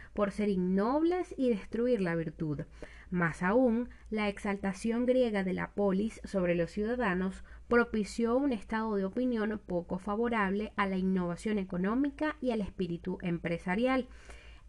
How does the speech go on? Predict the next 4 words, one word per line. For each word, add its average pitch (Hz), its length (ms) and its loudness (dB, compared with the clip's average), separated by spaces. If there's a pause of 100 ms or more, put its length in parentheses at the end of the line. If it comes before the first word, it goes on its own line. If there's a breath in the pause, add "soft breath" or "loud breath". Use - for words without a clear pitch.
El 254 160 4
empresario, 202 1000 2
explica 208 540 -4
Murray, 180 640 0